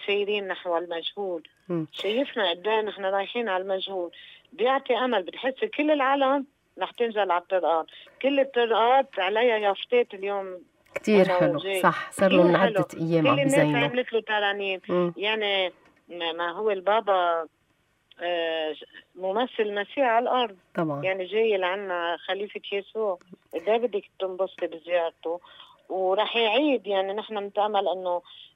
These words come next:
Speaker 1: يعيد للبنان، إنه يكون رسالة سلام لبنان، أرض القديسين لبنان. آه، يعني،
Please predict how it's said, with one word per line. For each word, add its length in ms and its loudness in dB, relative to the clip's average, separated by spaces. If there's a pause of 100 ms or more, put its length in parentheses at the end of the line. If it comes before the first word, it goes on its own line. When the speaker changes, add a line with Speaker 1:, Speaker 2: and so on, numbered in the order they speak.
Speaker 1:
يعيد 320 -2
للبنان، 560 -2
إنه 200 -6
يكون 300 -6
رسالة 460 -10 (180)
سلام 320 -6
لبنان، 440 -10 (480)
أرض 300 0
القديسين 680 -6
لبنان. 640 -8 (640)
آه، 20 -8
يعني، 580 -2